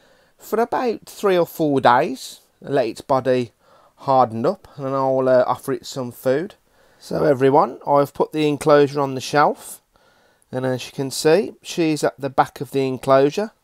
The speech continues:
just grabbing some heat off the heat cables. So let's just put the lid on.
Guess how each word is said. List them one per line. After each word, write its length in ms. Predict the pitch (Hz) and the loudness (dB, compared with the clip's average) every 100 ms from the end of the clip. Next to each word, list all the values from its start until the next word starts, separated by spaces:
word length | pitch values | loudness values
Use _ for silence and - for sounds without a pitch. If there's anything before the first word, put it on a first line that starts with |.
| _ _ _ _ _ - | _ _ _ _ _ -10
just 200 | 135 - | -10 2
grabbing 320 | 131 131 120 | 2 2 -4
some 240 | - 120 | -6 -4
heat 240 | 120 143 - | -2 -2 -2
off 180 | - | -6
the 120 | 127 113 | -4 -2
heat 240 | 127 - | -4 -4
cables. 680 | 131 120 123 156 240 - - _ _ _ _ _ | 0 0 0 -2 -4 -14 -20 _ _ _ _ _
So 120 | - | -6
let's 240 | 139 - - | -4 -4 -10
just 240 | 143 - | -10 -8
put 180 | 160 - | -8 -6
the 80 | 127 | -2
lid 180 | 127 | 0
on. 200 | 143 220 | 0 -2